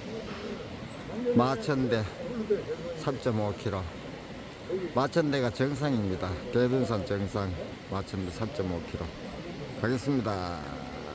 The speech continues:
수락 주차장에서 한 오 분 정도 올라오면 대둔산 도립공원 아, 등산 안내도 또 있네요. 쭉 보시면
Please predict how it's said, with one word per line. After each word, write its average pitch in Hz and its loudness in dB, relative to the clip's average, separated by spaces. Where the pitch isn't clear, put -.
수락 - 6
주차장에서 117 6
한 135 6
오 156 12
분 170 8
정도 120 8
올라오면 107 6
대둔산 120 6
도립공원 107 4
아, - -2
등산 104 2
안내도 104 4
또 95 -2
있네요. 82 0
쭉 95 -4
보시면 92 -4